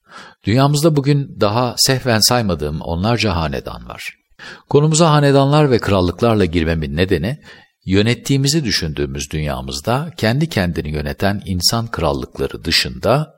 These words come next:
başka krallıklar da olduğundan bahsedeceğim. Ne mi bunlar? Bitki krallıkları,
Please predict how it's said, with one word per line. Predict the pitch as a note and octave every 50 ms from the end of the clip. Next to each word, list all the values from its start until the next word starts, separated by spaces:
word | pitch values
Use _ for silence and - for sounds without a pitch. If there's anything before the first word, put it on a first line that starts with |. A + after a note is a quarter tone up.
| -
başka | - E2+ D#2+ - - C#3
krallıklar | - - F#2 F#2 F2 E2+ E2 - - G2 F#2+ F2+ D#2
da | C#2+ -
olduğundan | G1+ - C2+ - - - - A#1+ - - - - - - - - - _ _ _ -
bahsedeceğim. | - - - - - - - G#2+ - - - - - _ _ _ _ _ _ - - - - - - -
Ne | A2 C#3+ F3
mi | F3 C3 -
bunlar? | E2+ D2 A#1 A#1+ G#1+ - - - - _ _ - - - - - - _ _ -
Bitki | F#2 F2 F2 - - C#3
krallıkları, | - - C3 G#2+ E2+ D2+ A#1+ - - - C#2 A#1+ - -